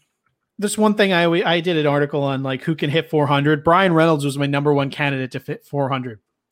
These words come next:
If anyone didn't read the article, don't, like, don't, like, poo-poo the idea. The i-, you know, we're not talking about who could win the batting title,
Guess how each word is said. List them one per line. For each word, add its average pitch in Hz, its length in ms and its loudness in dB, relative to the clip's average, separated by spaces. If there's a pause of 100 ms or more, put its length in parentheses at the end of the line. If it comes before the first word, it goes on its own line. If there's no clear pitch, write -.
(120)
If - 120 -2
anyone 214 280 6
didn't 196 180 4
read 180 140 2
the 156 100 2
article, 156 360 2
don't, 160 200 0
like, 151 260 -4 (560)
don't, 180 140 2
like, 170 200 0
poo-poo 185 340 2
the 165 140 2
idea. 147 400 0
The 151 140 0
i-, 170 200 0
you 175 120 -4
know, 151 140 0
we're 165 240 -2
not 214 120 0
talking 214 200 0
about 180 160 0
who 185 100 0
could 175 160 -4
win 165 160 -2
the 151 80 -4
batting 147 340 -2
title, 208 460 -4